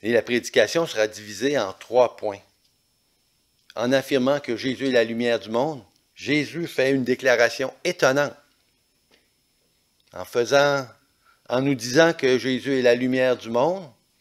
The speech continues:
Jésus fait un appel retentissant. En nous disant que Jésus,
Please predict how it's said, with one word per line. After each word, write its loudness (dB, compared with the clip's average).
Jésus -8
fait 2
un -2
appel -2
retentissant. -4
En -8
nous -8
disant 2
que -2
Jésus, -6